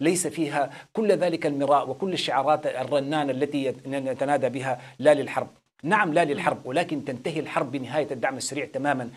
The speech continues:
بخروجه من بيوت الناس، بخروجه حتى من السودان. الذين جاءوا من خلف الحدود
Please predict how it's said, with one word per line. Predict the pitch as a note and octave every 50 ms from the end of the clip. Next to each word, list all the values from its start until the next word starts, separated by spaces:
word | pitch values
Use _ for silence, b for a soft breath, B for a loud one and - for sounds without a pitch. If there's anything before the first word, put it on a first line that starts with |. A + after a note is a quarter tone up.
| B B B
بخروجه | - B2+ - D3 E3 E3+ D#3 C#3 C3+
من | C#3 C3
بيوت | A#2+ A#2 B2+ B2+ B2+ -
الناس، | C3 B2+ C3 C#3+ C#3 B2+ - - B B B B B
بخروجه | B2+ C#3 C#3+ C#3+ C#3 C#3+ C#3 - _ _ _ _ _ _ _ _ _ - - - - D3+ F#3+ A3 F#3 E3+ F3+ F3+ F#3+
حتى | - - - A#3 - - - B3+
من | A3+ G#3
السودان. | F#3 F3 - F3 D#3+ D3+ D#3 D3 C#3+
الذين | C#3 C#3 C#3+ D3 F#3+ E3+ D3+ C#3
جاءوا | B2+ E3+ F3+ F3 D#3 D#3
من | D3 C#3 C#3
خلف | - G3+ G3 G3+
الحدود | F#3+ D#3 - E3 D3 D#3 D3